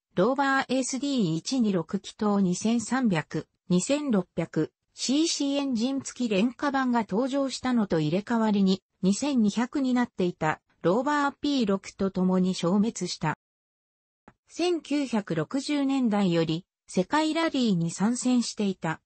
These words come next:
ビーエムシーワークスは、ミニの黄金時代の後のスポーツカー時代となる千九百六十九年、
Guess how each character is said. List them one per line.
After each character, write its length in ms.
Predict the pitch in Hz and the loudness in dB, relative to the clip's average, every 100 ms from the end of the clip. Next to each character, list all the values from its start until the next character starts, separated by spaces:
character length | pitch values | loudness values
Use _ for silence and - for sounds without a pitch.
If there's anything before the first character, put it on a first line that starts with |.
| _ - | _ -6
ビ 240 | 175 269 | -2 0
ー 20 | 302 | 0
エ 60 | |
ム 140 | 277 277 | -2 -4
シ 220 | - 269 | -2 0
ー 20 | |
ワ 180 | 262 277 | 0 0
ー 60 | 240 | -2
ク 100 | - | -6
ス 140 | - | -2
は、 240 | 180 165 - _ _ | 2 2 0 _ _
ミ 160 | 208 330 | -2 0
ニ 160 | 330 | 0
の 340 | 269 185 180 247 | 0 2 2 2
黄 60 | |
金 180 | 254 269 | 0 -2
時 120 | 269 | -2
代 220 | 262 247 | 0 0
の 160 | 196 170 | 2 2
後 200 | 196 233 | 0 0
の 120 | 208 | 0
ス 160 | 165 - | -2 -6
ポ 180 | 254 294 | -4 -4
ー 40 | |
ツ 140 | - | -6
カ 200 | - 277 | -6 -4
ー 40 | 277 | -2
時 140 | 285 | 0
代 200 | 233 208 | 0 0
と 140 | 202 160 | 0 0
な 140 | 175 | 0
る 100 | 208 | 0
千 280 | - 220 160 | 0 0 0
九 280 | - 269 269 | -2 -6 -4
百 320 | 196 - 156 | -4 -4 -4
六 260 | 139 - | -2 -2
十 220 | 240 277 262 | -2 -2 -2
九 260 | - 240 | -2 0
年、 280 | 180 147 143 | 2 0 -6